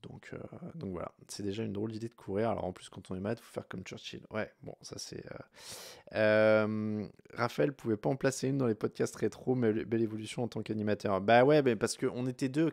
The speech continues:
on était que deux à l'époque aussi, hein, donc c'était plus un échange.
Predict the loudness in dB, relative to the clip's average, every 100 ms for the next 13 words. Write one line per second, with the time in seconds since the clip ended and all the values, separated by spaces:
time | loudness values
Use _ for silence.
0 | -4 -6 -6 -6 -4 -2 2 2 2 0
1 | -2 -4 -6 -8 -8 -8 -8 -8 -6 -4
2 | -2 -2 -2 -2 -4